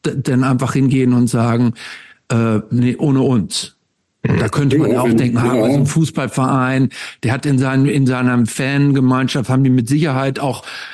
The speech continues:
Speaker 1: A-F-D-Anhänger, mit denen wollen man sich nicht ver-, ver-, vergrätzen und so. Ähm, insofern f-,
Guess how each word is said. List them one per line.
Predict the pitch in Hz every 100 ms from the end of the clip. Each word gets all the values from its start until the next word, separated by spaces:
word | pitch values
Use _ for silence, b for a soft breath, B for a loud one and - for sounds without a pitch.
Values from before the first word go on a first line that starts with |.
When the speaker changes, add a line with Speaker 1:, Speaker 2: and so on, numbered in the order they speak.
| B
Speaker 1:
A-F-D-Anhänger, | 131 135 120 127 139 139 131 131 131 131 127
mit | 123 123 131
denen | 127
wollen | 123 120
man | 117
sich | 131 127
nicht | 127 -
ver-, | 131 113
ver-, | - 131 113 107
vergrätzen | 120 104 131 143 - 143 135
und | 135
so. | 135 127 123 B B B B -
Ähm, | 123 117 120 113 B B
insofern | 131 147 160 156 147 -
f-, | - -